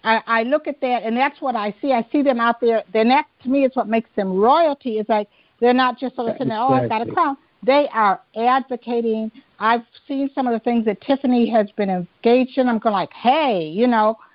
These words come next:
Speaker 1: she's using
Speaker 2: Mm-hmm.
Speaker 1: that platform to sort of pull people in to talk about it. Yeah, like I said,
Speaker 2: Mm-hmm.
Speaker 1: sometimes we get our foot in the door whichever way we can, and once it's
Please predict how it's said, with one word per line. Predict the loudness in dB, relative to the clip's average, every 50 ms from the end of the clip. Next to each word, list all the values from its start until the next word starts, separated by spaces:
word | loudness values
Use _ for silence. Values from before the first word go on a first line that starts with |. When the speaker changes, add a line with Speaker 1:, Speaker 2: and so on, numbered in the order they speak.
| _ _
Speaker 1:
she's | -18 -2 0 2 2 2 2
using | 2 4 4 4 4 4
Speaker 2:
Mm-hmm. | 2 2 0
Speaker 1:
that | 0 0
platform | 0 0 0 -2 _ _ -2 -2 0 -2 -4
to | -6 -6
sort | -6 -6 -6
of | -6 -10
pull | -4 0 0 0 0
people | 0 -4 -6 -6 -4 -4 -4 -4 -2
in | -4 -4 -6
to | -8 -10
talk | _ 0 2 2 2 2 -2 -4
about | -2 0 0 0 0 0 0
it. | -2 -4 -4 -10 _ _ _ _ _ _ _ _ _ _ _ _ -2
Yeah, | 0 2
like | 2 2 0
I | 2
said, | 0 0 0
Speaker 2:
Mm-hmm. | -2 -6 -8 -12 _ _ _
Speaker 1:
sometimes | -2 -2 0 0 0 0 0 0 0
we | 2 0 0
get | 2 2 0 2
our | 2 0 -4 -6
foot | -8 -8 -8
in | -4
the | -6 -4
door | 0 0 2 2 0
whichever | 0 -4 -2 -2 0 0 0
way | 0 0 0 0 0
we | 0 -2 -4
can, | -6 -4 -2 -2 0 0 0
and | 0 0
once | 0 0 0 -2
it's | -4 -8 -8